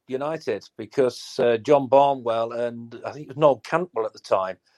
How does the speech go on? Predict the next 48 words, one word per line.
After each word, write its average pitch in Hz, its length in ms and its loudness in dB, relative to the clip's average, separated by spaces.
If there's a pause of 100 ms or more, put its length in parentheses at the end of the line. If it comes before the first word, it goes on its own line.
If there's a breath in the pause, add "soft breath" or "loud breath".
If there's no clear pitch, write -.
(160)
came 139 220 2
to 127 100 -6
see 160 280 -2
me 107 440 -2
at 117 180 -2
Gedling 131 400 4
where 110 140 0
we 113 120 -6
were 107 100 -4
training 110 520 -2 (480)
and, 113 640 -4
uh, 117 140 0
tried 127 240 2
to 120 60 -8
convince 127 380 -6
me 120 100 -10
to 110 100 -10
sign 123 280 2
for 107 120 -6
them. 104 400 2 (640)
But 113 100 -2
a - 20 -4
guy 135 200 6
called 131 260 -6
John 131 240 2
Rayner, 127 380 -2
who, 117 400 -4
um, 113 560 -2 (100)
I 120 140 0
was 120 180 -6
with 120 140 -2
at 120 100 -16
Clifton 151 320 -2
All 127 220 -2
Whites 101 280 -2
when 110 120 -10
I 104 100 -8
played 110 200 -2
for 107 120 -4
them, 101 320 0 (460)
who 117 100 -4
then 131 160 6
became 127 300 2
the 113 40 -12
chairman 120 380 2
of 113 100 -4
Long 117 160 -2
Eaton, 104 460 -8